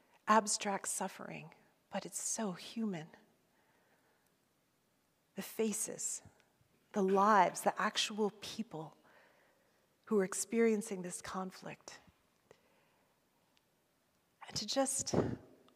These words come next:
open our hearts as we stand with them in prayer and in solidarity in their suffering.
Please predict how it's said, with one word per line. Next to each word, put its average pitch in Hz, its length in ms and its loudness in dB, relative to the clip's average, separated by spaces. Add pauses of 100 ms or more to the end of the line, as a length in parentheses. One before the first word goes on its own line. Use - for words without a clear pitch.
open 220 340 2
our 180 160 -4
hearts - 640 -6 (920)
as - 160 -2
we 202 80 0
stand 196 680 0
with 175 340 -8
them 170 320 -10 (380)
in 202 100 -10
prayer 185 680 0 (760)
and 175 140 -4
in 165 80 -8
solidarity 170 880 -2 (800)
in 190 160 -4
their 175 140 -6
suffering. 160 560 -10